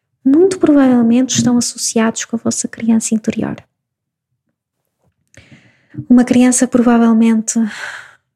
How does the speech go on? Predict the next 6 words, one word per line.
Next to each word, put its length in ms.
foi-lhe 260
dito 320
que 80
não 100
merecia 380
brilhar. 440